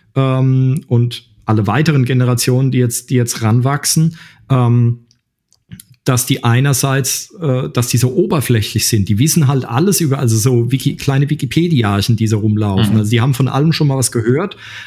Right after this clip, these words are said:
Speaker 1: aber es geht irgendwie nix in die Tiefe und die sind auch gar nicht in der Lage, selbstständig irgendwie was zu erarbeiten oder richtig zu recherchieren oder sonst was, weil die halt pausenlos mit allem möglichen Scheiß überflutet werden.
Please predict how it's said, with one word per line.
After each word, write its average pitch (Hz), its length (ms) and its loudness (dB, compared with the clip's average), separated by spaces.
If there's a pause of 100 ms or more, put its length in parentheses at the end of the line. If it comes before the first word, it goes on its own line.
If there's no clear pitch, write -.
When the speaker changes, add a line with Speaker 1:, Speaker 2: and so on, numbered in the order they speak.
Speaker 1:
aber 120 100 2
es 127 100 0
geht 156 160 0
irgendwie 139 220 2
nix 160 220 0
in 151 80 2
die 135 100 0
Tiefe 180 400 0
und 120 160 0
die 123 60 0
sind 143 160 0
auch 131 180 -2
gar 127 200 0
nicht 165 160 0
in 131 120 0
der 120 80 2
Lage, 143 600 0 (580)
selbstständig 165 1000 0
irgendwie 156 360 2
was 139 180 -2
zu - 100 -4
erarbeiten 170 880 0
oder 135 180 0
richtig - 280 -2
zu - 120 -6
recherchieren 156 680 0
oder 123 180 2
sonst 156 360 0
was, 139 220 -2
weil 131 80 0
die 123 120 0
halt 120 160 0
pausenlos 156 600 0
mit - 180 -6
allem 165 200 0
möglichen 156 600 0
Scheiß 175 380 -2
überflutet 147 640 0
werden. 113 480 -2